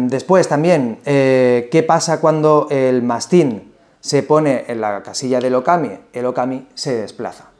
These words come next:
también. Es nuestra, eh, posibilidad de ir alejando el Okami de las orugas que tengamos en el juego, ¿vale? Después, ¿qué pasa con el pastor? Pues el pastor, eh, también puede desplazar a las orugas y también puede desplazar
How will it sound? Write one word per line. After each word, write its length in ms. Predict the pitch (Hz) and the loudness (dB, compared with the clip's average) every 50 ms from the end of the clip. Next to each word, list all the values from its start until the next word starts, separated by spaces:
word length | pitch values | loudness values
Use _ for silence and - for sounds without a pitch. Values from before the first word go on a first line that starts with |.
| _ _ | _ _
también. 380 | - 101 95 90 80 80 - _ _ | -14 -12 -12 -12 -16 -18 -20 _ _
Es 140 | 123 120 | -10 -8
nuestra, 460 | 117 123 123 123 - 135 135 143 135 - | -6 -8 -8 -6 -2 0 0 0 2 0
eh, 180 | 135 131 123 120 | -2 -2 -2 -2
posibilidad 440 | 120 123 117 - 123 117 123 131 139 | -2 -6 -8 -8 -8 -6 -4 -4 -4
de 120 | 131 131 | -4 -4
ir 180 | 123 123 123 131 | -4 -4 -4 -4
alejando 440 | 127 127 127 120 135 139 135 131 131 | -4 -4 -6 -6 -8 -8 -6 -4 -4
el 60 | 131 | -4
Okami 420 | 139 135 147 135 139 143 156 156 156 - - - _ | -2 -2 -2 -2 -2 -4 -6 -8 -10 -16 -20 -20 _
de 120 | - 117 123 | -8 -4 -4
las 160 | 127 123 123 | -4 -2 -4
orugas 280 | 131 113 117 113 139 139 | -4 -4 -2 -2 -2 -4
que 80 | - 113 | -4 -8
tengamos 380 | 98 98 95 98 101 117 113 | -8 -8 -10 -8 -8 -10 -12
en 80 | 117 95 | -12 -14
el 80 | 85 | -14
juego, 360 | 90 - - 113 76 73 - _ _ _ _ _ _ _ _ _ | -14 -10 -10 -10 -10 -10 -16 _ _ _ _ _ _ _ _ _
¿vale? 260 | 120 123 175 196 190 - _ - - - - - _ _ | -6 -6 -6 -6 -6 -14 _ -20 -20 -20 -20 -20 _ _
Después, 500 | 127 131 127 - 170 170 151 127 110 - | -4 -4 -4 2 2 4 4 4 2 0
¿qué 140 | - 147 | 0 0
pasa 220 | 147 156 147 156 143 | 0 0 -2 -2 -2
con 100 | 147 143 | -2 -2
el 100 | 143 139 | -2 0
pastor? 520 | - 135 131 - 185 175 143 - - - _ _ _ _ _ | -2 -4 -2 0 0 0 0 0 -4 -14 _ _ _ _ _
Pues 160 | - 98 - | -16 -14 -12
el 80 | 113 101 | -12 -8
pastor, 500 | - 110 104 - - 151 160 151 156 - - | -8 -8 -6 0 2 2 2 2 0 -6 -6
eh, 160 | 131 117 110 | -6 -6 -6
también 220 | - 110 110 113 | -6 -8 -8 -6
puede 140 | 113 123 113 | -4 -6 -6
desplazar 320 | 107 - - 107 - 110 | -6 -10 -14 -14 -12 -10
a 60 | 101 92 | -10 -10
las 160 | 95 98 120 | -10 -6 -2
orugas 500 | 143 170 175 175 202 214 214 - - _ _ _ _ _ _ _ _ _ _ _ _ _ _ _ _ _ _ - _ | 0 2 2 2 2 0 -2 -8 -16 _ _ _ _ _ _ _ _ _ _ _ _ _ _ _ _ _ _ -4 _
y 100 | 180 170 | 0 2
también 220 | 180 170 170 165 | 4 2 2 2
puede 160 | 160 160 156 | 2 4 4
desplazar 600 | 151 147 - 139 120 - 135 135 135 - - _ | 4 2 0 -6 -2 0 0 -2 -2 -4 -18 _